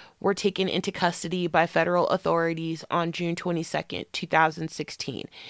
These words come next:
After two months of fighting, doctors recognized that Lynn was dying. She made a dying declaration on her deathbed about the events that led to her final dying moments,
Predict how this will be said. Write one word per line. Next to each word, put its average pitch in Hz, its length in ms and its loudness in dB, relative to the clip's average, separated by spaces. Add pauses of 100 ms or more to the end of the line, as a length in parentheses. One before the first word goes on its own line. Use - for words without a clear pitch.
(260)
After - 200 2
two 226 240 0
months 240 220 2
of 208 100 -2
fighting, 185 400 4
doctors 185 640 0
recognized 175 640 -2
that - 120 -2
Lynn 165 240 0
was 160 160 -6
dying. 135 440 -6 (480)
She - 160 -2
made 214 180 10
a 208 80 6
dying 196 460 4
declaration 185 760 0
on 175 220 0
her 180 140 -2
deathbed 165 560 0
about 170 280 2
the 180 160 0
events 170 280 -2
that 160 200 -2
led 170 200 0
to 175 80 -8
her - 200 -4
final 160 380 0
dying 175 360 -2
moments, 156 580 -2